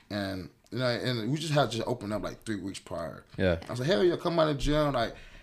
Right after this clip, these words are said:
Speaker 1: but the thing, I told all my athletes. Like, I told Bella, uh, I told Ian, uh, he brought his daughter with him. Uh,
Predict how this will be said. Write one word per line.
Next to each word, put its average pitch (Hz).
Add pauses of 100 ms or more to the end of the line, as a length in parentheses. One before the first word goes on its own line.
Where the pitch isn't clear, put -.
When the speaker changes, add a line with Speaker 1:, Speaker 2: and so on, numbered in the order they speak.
(160)
Speaker 1:
but 123
the 117
thing, 135
I 117
told 123
all 123
my 113
athletes. 95 (300)
Like, 95
I -
told 95 (180)
Bella, 113 (680)
uh, 85
I -
told -
Ian, 113
uh, 90
he 107
brought 98
his 87
daughter 98
with 101
him. 101
Uh, 78